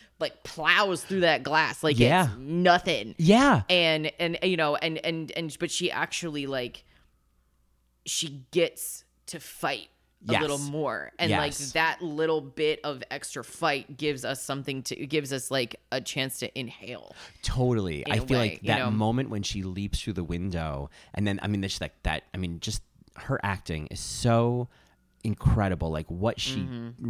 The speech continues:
Speaker 2: wrings out of herself is just
Speaker 1: Mm-hmm.
Speaker 2: so impressive. And she
Speaker 1: Yeah.
Speaker 2: has that part where she's, like, looking around, like, on her hands and knees on the ground. And it's,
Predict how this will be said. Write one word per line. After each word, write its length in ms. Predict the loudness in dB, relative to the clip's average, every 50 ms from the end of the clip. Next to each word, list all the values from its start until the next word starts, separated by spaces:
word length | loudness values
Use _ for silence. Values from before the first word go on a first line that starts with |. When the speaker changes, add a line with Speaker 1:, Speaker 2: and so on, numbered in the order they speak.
| 0
Speaker 2:
wrings 360 | 4 4 4 4 4 2 2
out 160 | 2 0 0 0
of 80 | -2
herself 640 | -4 -6 -8 -6 -4 -4 -2 -2 -2 -4 -6 -8 -8
is 160 | -8 -6 -6
just 160 | -6 -6 -6 -4
Speaker 1:
Mm-hmm. 140 | -4 0 4
Speaker 2:
so 240 | 6 8 8 8
impressive. 640 | 6 4 4 4 2 2 0 0 0 -2 -2 -2 -4 -10 -16 -20 -20 -10
And 80 | -6 -4
she 60 | -2
Speaker 1:
Yeah. 80 | -2 0
Speaker 2:
has 160 | 0 0 0
that 320 | 0 -2 -4 -8 -16 -18
part 180 | -10 -8 -8 -6
where 60 | -6
she's, 160 | -10 -10 -10
like, 140 | -12 -12 -8
looking 340 | 0 0 2 4 4 4 4
around, 680 | 4 4 4 2 4 2 2 2 2 2 0 0 -2 -6 -12 -18 -20 -20 -6
like, 200 | -2 -2 -2 -2 -4 -2
on 160 | 0 2 4
her 60 | 4 4
hands 280 | 4 4 2 2 2
and 140 | 0 0 0
knees 220 | 0 0 2 2 2
on 60 | 2
the 60 | 2
ground. 600 | 2 2 0 2 2 2 2 2 0 0 -2 -4 -4 -2
And 160 | 0 0 2
it's, 280 | 0 0 -2 -4 -4